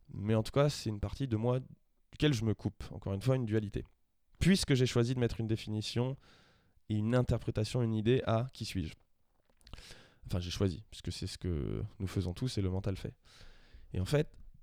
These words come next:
du coup, l'ego, pour moi, c'est un peu la frontière entre ce que je pense être et ce que je suis vraiment. Alors, je vais détailler un petit peu sur ce que je suis vraiment. Et en fait, on est tous tout, mais notre ego, c'est là où l'histoire qu'on se raconte sur nous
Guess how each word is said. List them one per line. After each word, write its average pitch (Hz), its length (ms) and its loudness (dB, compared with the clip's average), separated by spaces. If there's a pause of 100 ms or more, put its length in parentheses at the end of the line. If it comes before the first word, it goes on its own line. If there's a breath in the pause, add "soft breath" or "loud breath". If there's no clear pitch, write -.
(240)
du 117 60 -2
coup, 170 120 4
l'ego, 139 280 10
pour 139 140 2
moi, 160 100 8
c'est 135 140 4
un 123 60 4
peu 151 100 4
la 123 100 4
frontière 165 760 6 (380)
entre 131 320 8
ce - 140 6
que 120 140 6
je 101 140 8
pense 196 480 4
être - 400 4 (520)
et 110 60 2
ce - 80 -2
que 160 120 8
je 123 120 8
suis 170 300 0
vraiment. 120 420 4 (420)
Alors, - 160 -14
je - 60 -12
vais 90 60 -10
détailler 95 280 -4
un 90 60 -2
petit - 160 -12
peu 104 140 -2
sur 120 300 -8
ce - 140 -14
que - 140 -8
je - 80 -6
suis - 180 -8
vraiment. 139 300 2 (1160 soft breath)
Et 101 80 -2
en 110 60 0
fait, 151 300 4 (480)
on 123 160 0
est 131 140 2
tous - 460 4
tout, 185 280 6 (320)
mais 110 100 2
notre 113 260 2
ego, 143 340 6 (500)
c'est - 240 0
là 135 160 8
où 131 120 8
l'histoire 143 580 2
qu'on 127 120 0
se 117 100 -2
raconte 135 360 0
sur 117 240 2
nous 151 300 6